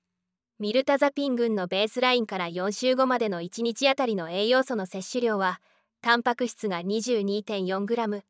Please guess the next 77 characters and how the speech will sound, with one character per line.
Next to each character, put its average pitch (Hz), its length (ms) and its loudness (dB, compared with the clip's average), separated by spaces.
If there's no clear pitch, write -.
増 214 220 -2
加 214 140 -6
し、 214 240 -6
炭 247 240 4
水 262 200 0
化 262 140 2
物 233 220 0
四 226 240 2
十 196 160 -2
三 226 260 -2
点 202 220 -2
四 196 200 0
グ 196 120 -2
ラ 220 100 2
ム 220 100 -2
と 185 100 -6
脂 190 260 -10
質 - 240 -4
十 254 220 2
三 294 220 2
点 233 220 0
二 185 140 0
グ 208 100 0
ラ 240 120 4
ム 254 100 2
の 208 100 0
増 202 220 -2
加 233 100 -4
も 202 140 -2
優 233 240 0
位 254 80 -2
だ 220 80 -2
っ 202 40 -6
た - 140 -10
一 175 180 -10
方 226 200 -4
で、 190 160 -6
プ 220 120 0
ラ 226 120 4
セ 262 140 2
ボ 247 100 4
群 240 180 0
で 220 120 0
は、 185 200 -2
タ 233 120 6
ン 240 60 -2
パ 240 120 2
ク 247 100 -2
質 - 220 -10
と 180 80 -6
脂 185 200 -10
質 - 200 -6
が 214 140 0
増 208 200 0
加 262 120 -2
傾 294 220 4
向 240 200 0
を 185 80 -2
示 226 280 -2
し - 60 -8
た 214 140 -2
も 180 100 -4
の 190 100 -2
の、 190 160 -2
差 226 220 2
は 214 100 4
優 254 240 2
位 294 80 0
に 214 100 0
な 185 120 -2
り 196 100 -2
ま 214 80 0
せ 254 160 -2
ん 254 40 -2
で 240 100 0
し - 60 -12
た。 - 200 -8